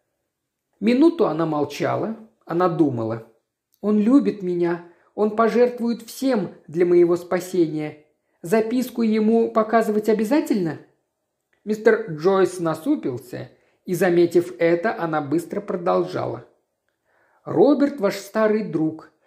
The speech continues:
Не делайте ничего ради меня, но, умоляю вас, постарайтесь уберечь от лишних страданий простого доброго человека.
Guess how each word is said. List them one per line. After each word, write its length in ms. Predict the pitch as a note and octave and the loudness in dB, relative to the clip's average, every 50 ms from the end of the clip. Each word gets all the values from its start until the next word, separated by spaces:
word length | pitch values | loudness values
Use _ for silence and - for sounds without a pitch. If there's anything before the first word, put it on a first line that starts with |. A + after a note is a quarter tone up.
| _ _ - | _ _ -4
Не 160 | G#3 A#3+ A#3+ | -4 -2 0
делайте 480 | G#3 C4 D4 D4+ C#4 B3+ A3 - A#3 | 2 2 4 4 2 0 -2 -2 -2
ничего 520 | A3 A3+ A3+ A3 - A#3 A#3 G#3+ A#3 A3+ G#3+ | 0 0 0 -2 -2 -4 -2 0 2 4 4
ради 260 | G#3 G3+ F#3 E3+ F#3+ | 4 2 0 0 -4
меня, 460 | G3 F#3+ G3 G3 F#3 F3 E3 D#3+ D#3+ - - _ _ _ _ _ | -4 -4 -4 -2 -2 -2 -2 -4 -6 -10 -16 _ _ _ _ _
но, 180 | - G#3+ A#3+ A#3+ | -2 0 2 2
умоляю 520 | B3 A#3+ C4 B3+ C4 C4+ B3 A3+ G3+ G3 | 4 4 2 4 4 2 2 2 2 2
вас, 240 | F#3 F#3+ F#3+ F#3+ - - - _ _ - | 2 0 -2 -4 -6 -12 -20 _ _ -8
постарайтесь 680 | A3+ A3 - - B3+ B3+ C#4 D4 C#4+ C#4 B3+ A#3 - | -8 -6 -4 -4 -2 0 0 0 0 -2 -4 -10 -8
уберечь 640 | - - A3+ G3 A3+ A#3 A3+ A#3+ A#3+ A#3+ - - - - | -8 -6 -2 0 0 2 2 0 0 -2 -4 -8 -6 -2
от 200 | F#3 G3 - - | -2 -2 0 0
лишних 420 | A3+ A#3+ A#3+ - - - A3 - | 0 0 0 -2 -4 -4 -6 -6
страданий 600 | - - - G#3+ G#3 G3+ G#3 B3+ C4 A#3+ G#3 F#3 | -6 -2 0 2 2 2 2 0 0 0 -2 -2
простого 640 | E3+ - F#3 F#3+ F#3 - - - C#4+ D#4 C#4+ A#3 G#3+ | 0 0 0 0 -2 -4 -4 0 2 2 4 2 2
доброго 460 | - - A3+ B3 G#3 G#3 G#3 G3+ G#3+ | 2 2 0 2 2 0 0 -2 -2
человека. 800 | G3+ - - F#3 G3 G3+ G3+ F#3+ G3 F#3+ E3 - - C#3 B2+ - | -4 -2 -4 -2 0 0 0 0 -2 -2 -4 -4 -8 -12 -14 -14